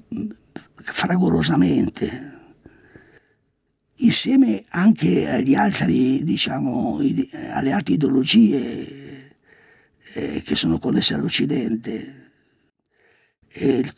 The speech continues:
questo crollo, eh, da una parte l'Occidente, eh, porterà a, diciamo così, al rinnovamento della Chiesa, al trionfo della Chiesa cattolica di fatto,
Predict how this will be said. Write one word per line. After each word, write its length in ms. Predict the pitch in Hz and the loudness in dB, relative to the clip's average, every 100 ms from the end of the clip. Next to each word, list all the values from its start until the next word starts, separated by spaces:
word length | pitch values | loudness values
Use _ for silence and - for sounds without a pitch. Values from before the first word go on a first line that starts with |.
| - | -12
questo 300 | - 214 214 | -6 -2 -2
crollo, 960 | 180 220 226 170 139 190 226 233 220 214 _ | 2 4 4 4 2 2 -2 -4 -14 -20 _
eh, 540 | 165 - 139 - - 156 | -8 -8 -8 -10 -10 -4
da 120 | - | -2
una 160 | - 151 | -2 0
parte 300 | 220 233 220 | 0 2 0
l'Occidente, 880 | 226 - 185 247 - 208 - - _ - | 0 0 2 2 2 0 0 -6 _ -18
eh, 300 | 156 160 - | -16 -16 -12
porterà 920 | - 78 73 76 82 - - 120 117 | -6 -6 -4 -2 0 -2 -4 -4 -6
a, 60 | - | -4
diciamo 400 | 123 - - 151 | -4 -2 -4 -6
così, 460 | - 165 196 180 196 | -6 -4 -4 -4 -10
al 160 | - 156 | -8 0
rinnovamento 520 | - 131 123 220 190 | 2 2 2 0 -2
della 120 | 160 | -6
Chiesa, 260 | - 151 151 | -6 -6 -8
al 140 | - 160 | -8 -6
trionfo 320 | 117 220 208 | 2 2 2
della 160 | 170 | -4
Chiesa 240 | - 160 165 | -8 -10 -10
cattolica 500 | - - 76 - - | -10 -6 -4 -4 -6
di 120 | - | -8
fatto, 580 | - - - - 180 | -10 -16 -20 -20 -20